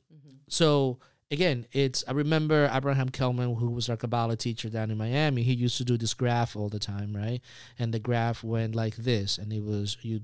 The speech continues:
Speaker 2: you start doing little circles, right? As you project it, but then you always moved up.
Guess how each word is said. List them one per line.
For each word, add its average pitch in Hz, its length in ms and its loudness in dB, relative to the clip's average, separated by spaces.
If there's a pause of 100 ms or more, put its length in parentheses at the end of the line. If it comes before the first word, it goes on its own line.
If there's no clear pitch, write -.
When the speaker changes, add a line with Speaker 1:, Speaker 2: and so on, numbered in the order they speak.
(160)
Speaker 2:
you 113 120 -2
start 113 340 -2
doing 113 260 0
little 117 180 2
circles, 143 640 -2 (720)
right? 117 320 0 (300)
As 110 220 -4
you 113 60 -4
project 104 500 -6
it, 165 140 -6 (100)
but - 140 -14
then 113 320 -2
you 107 280 -6
always 113 460 -2 (180)
moved 120 260 -6
up. 151 200 0